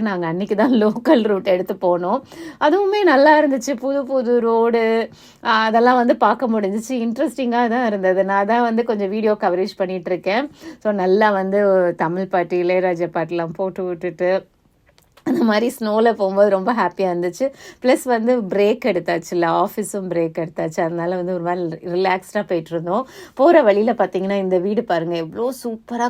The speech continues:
கிறிஸ்மஸ்க்கு டெக்கரேட் பண்ணிருக்காங்கன்னு. அவ்வளோ அழகா இருந்துச்சு, எனக்கு ரொம்ப பிடிச்சிருந்துச்சு. கிறிஸ்மஸ் தாத்தா எல்லாருமே வச்சிருந்தாங்க. So அப்படியே போற வழியெல்லாம் அங்கங்க நான் பார்த்தேன், நல்லா பியூட்டிஃபுல் டெக்கரேஷன்ஸ். சில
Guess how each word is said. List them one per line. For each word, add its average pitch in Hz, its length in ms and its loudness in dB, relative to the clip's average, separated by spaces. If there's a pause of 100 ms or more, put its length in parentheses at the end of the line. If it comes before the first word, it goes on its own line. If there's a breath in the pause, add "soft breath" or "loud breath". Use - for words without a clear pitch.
கிறிஸ்மஸ்க்கு 202 600 -6
டெக்கரேட் 185 380 -4
பண்ணிருக்காங்கன்னு. 170 720 -4 (460 loud breath)
அவ்வளோ 240 320 4
அழகா 262 320 2
இருந்துச்சு, 220 380 -2
எனக்கு 190 200 -4
ரொம்ப 185 280 -2
பிடிச்சிருந்துச்சு. 202 520 -6
கிறிஸ்மஸ் 185 520 -10
தாத்தா 190 260 -4 (160)
எல்லாருமே 214 560 -2
வச்சிருந்தாங்க. 170 580 -4 (540 loud breath)
So 254 100 6
அப்படியே 233 240 6 (140)
போற 254 360 4
வழியெல்லாம் 220 640 2
அங்கங்க 220 500 -2
நான் 196 200 -6
பார்த்தேன், 180 380 -2
நல்லா 175 220 -2 (180)
பியூட்டிஃபுல் 247 800 -6
டெக்கரேஷன்ஸ். 196 560 -6 (360 loud breath)
சில 277 180 0